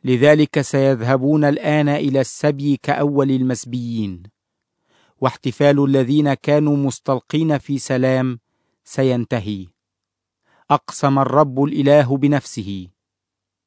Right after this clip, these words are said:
قال الإله القدير: "أبغض كبرياء يعقوب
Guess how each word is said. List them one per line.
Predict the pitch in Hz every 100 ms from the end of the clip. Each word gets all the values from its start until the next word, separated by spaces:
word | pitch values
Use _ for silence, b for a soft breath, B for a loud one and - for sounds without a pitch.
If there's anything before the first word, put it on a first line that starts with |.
| _ -
قال | 139 139 139
الإله | 143 147 139 147 135
القدير: | 139 - 127 143 156 147 _ _ _ _ _ _ _ _ _ _ _ _ _ -
"أبغض | 151 131 135 135 139
كبرياء | - 131 131 135 131 - 127
يعقوب | 123 113 - 131 117 98